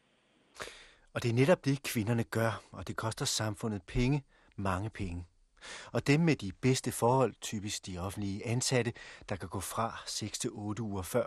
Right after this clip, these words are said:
fødslen, og typisk også kan forvente fuld løn under barsel, ja, de er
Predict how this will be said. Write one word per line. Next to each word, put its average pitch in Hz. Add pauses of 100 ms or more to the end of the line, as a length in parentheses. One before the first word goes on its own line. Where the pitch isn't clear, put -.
(140)
fødslen, 127 (300)
og 143
typisk 147
også 95
kan 107
forvente 92
fuld -
løn 101
under 95
barsel, 120 (520)
ja, 131 (140)
de 185
er 165